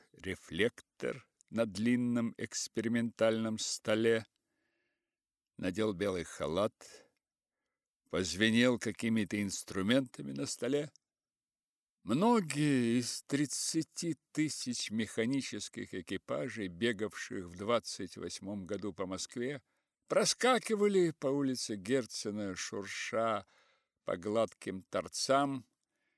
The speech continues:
и через каждую минуту с гулом и скрежетом скатывался с Герцена к Маховой трамвай шестнадцатый, двадцать второй, сорок восьмой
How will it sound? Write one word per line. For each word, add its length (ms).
и 100
через 380
каждую 560
минуту 460
с 160
гулом 580
и 80
скрежетом 920
скатывался 1000
с 120
Герцена 800
к 120
Маховой 520
трамвай 920
шестнадцатый, 1200
двадцать 520
второй, 400
сорок 400
восьмой 540